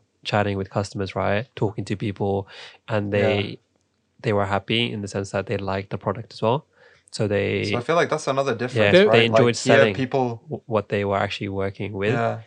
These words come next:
Speaker 2: yeah, 'cause people here, I feel like, just become sales assistants 'cause it's an easy job
Speaker 1: Yeah,
Speaker 2: to get into,
Speaker 1: try, try
Speaker 2: whereas
Speaker 1: to
Speaker 2: in
Speaker 1: get
Speaker 2: Japan,
Speaker 1: money.
Speaker 2: it seems like they're,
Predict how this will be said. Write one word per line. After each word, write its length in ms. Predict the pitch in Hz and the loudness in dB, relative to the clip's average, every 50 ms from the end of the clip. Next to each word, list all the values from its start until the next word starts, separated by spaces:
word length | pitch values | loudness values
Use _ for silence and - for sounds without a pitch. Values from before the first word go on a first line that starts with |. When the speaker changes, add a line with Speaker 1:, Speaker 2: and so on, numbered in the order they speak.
| _ _ - | _ _ 2
Speaker 2:
yeah, 260 | - 135 135 127 117 | 4 6 6 6 4
'cause 140 | - 135 120 | 0 -4 -4
people 240 | - 151 147 156 | -4 -2 -2 0
here, 160 | 147 131 151 147 | 0 2 2 2
I 80 | 139 | 2
feel 140 | 139 - 147 | 2 2 2
like, 180 | 143 131 113 104 | 2 2 0 -4
just 180 | - 120 110 | -8 -10 -10
become 220 | - 113 - 131 120 | -6 -4 -4 -4 -4
sales 320 | - - 120 123 123 107 | -2 -2 -2 -2 -2 -4
assistants 460 | 110 - - 113 - - 117 113 - | -8 -10 -12 -12 -10 -10 -10 -10 -10
'cause 160 | - 127 110 | -10 -8 -8
it's 240 | 113 110 104 - - - _ | -8 -10 -10 -12 -18 -18 _
an 160 | - 113 113 | -8 -8 -6
easy 320 | 101 110 113 110 104 110 104 | -6 -8 -8 -8 -8 -10 -6
job 140 | 107 113 113 | 0 2 4
Speaker 1:
Yeah, 100 | 110 104 | 4 4
Speaker 2:
to 80 | 101 113 | 2 0
get 120 | 110 107 | -2 -2
into, 340 | 107 110 110 - - 123 123 | -2 -4 -6 -6 -4 -4 -2
Speaker 1:
try, 140 | 120 117 113 | 0 2 2
try 0 | |
Speaker 2:
whereas 160 | 113 117 110 | 4 4 4
Speaker 1:
to 40 | 110 | 4
Speaker 2:
in 40 | |
Speaker 1:
get 60 | 104 104 | 2 0
Speaker 2:
Japan, 100 | 104 101 | 0 0
Speaker 1:
money. 160 | 107 104 104 101 | 0 0 0 0
Speaker 2:
it 20 | 104 | -2
seems 200 | 117 120 113 110 | -4 -6 -2 -2
like 140 | 120 117 113 | -2 0 2
they're, 240 | 120 117 113 107 | 2 2 2 0